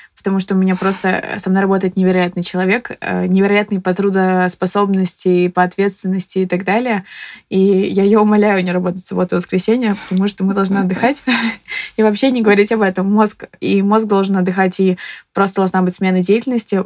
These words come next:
потому что так у тебя просто иссякнет вдохновение. Оно и так может иссякнуть, когда ты должен делать какие-то интеграции. Естественно, работает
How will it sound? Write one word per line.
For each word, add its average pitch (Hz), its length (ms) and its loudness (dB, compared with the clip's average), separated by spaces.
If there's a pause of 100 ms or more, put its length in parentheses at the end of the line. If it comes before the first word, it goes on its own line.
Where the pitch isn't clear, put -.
потому 196 160 0
что 180 80 -6
так 196 120 0
у - 40 -20
тебя 185 180 -4
просто - 340 -2
иссякнет 175 480 -2
вдохновение. 180 800 -4 (400)
Оно 202 200 2
и - 40 2
так 220 160 2
может 208 240 2
иссякнуть, 214 380 -2
когда 180 180 -2
ты 185 140 -2
должен 175 380 -2
делать 185 300 -2
какие-то 185 340 -4
интеграции. 185 500 -2
Естественно, 185 500 -2
работает 202 460 -4